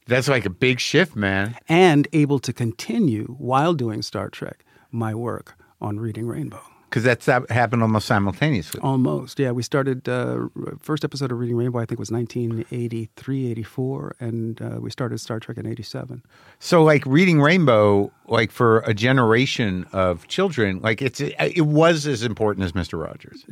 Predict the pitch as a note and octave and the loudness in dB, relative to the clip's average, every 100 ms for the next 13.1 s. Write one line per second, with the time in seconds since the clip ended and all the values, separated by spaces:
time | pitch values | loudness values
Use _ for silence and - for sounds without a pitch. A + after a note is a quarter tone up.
0 | - C3 A#2 A#2 A2+ - - F2+ E2+ E2 | -4 0 2 2 0 -2 -6 -6 -6 -8
1 | - C3 C3 C3+ - C#3 B2+ B2+ B2+ A2+ | -4 -2 -2 -4 -6 -6 -4 -4 -6 -8
2 | - G#2 A2 A2+ - A#2+ A2+ A#2 A#2 B2 | -10 -8 -8 -8 -12 -8 0 2 2 2
3 | A#2 B2 G#2+ D3+ E3 B2 G2+ F#2+ F2+ G2 | 0 0 2 0 2 2 2 0 0 0
4 | F2+ F#2+ F#2 F2 F#2 - F#2 F2+ F2+ F2 | -2 -2 -2 -2 -4 -4 -2 -2 -2 -4
5 | F2 F2 E2+ F2+ F2 E2+ E2 - E2+ E2 | -2 -2 -4 -4 -4 -6 -10 -12 -10 -10
6 | F2+ E2 E2 D#2 F2+ D#2 F#2+ F#2 D#2 F2 | -6 -6 -6 -8 -8 -8 -6 -6 -4 -6
7 | A2+ C3+ _ - - F2+ E2+ E2+ - F#2+ | -6 -8 _ -16 -10 -8 -10 -10 -8 -4
8 | G2 D3+ C3+ G2 D#2 - F#2 F2+ - _ | -2 -2 -2 -4 -8 -12 -12 -12 -20 _
9 | _ _ _ - G#2+ G2+ G#2 F#2+ - A2 | _ _ _ -2 2 4 2 2 2 4
10 | A2+ C3+ B2+ A#2+ D#3+ F#2+ - - - - | 4 4 4 4 4 0 -6 -14 -14 -16
11 | _ _ - A#2 - A#2+ G#2+ - B2 A#2+ | _ _ 0 0 2 2 2 2 2 2
12 | - A2 G2+ A2+ B2+ - - A2+ A2 E2+ | 2 2 2 2 0 -2 -2 0 2 0
13 | - | -4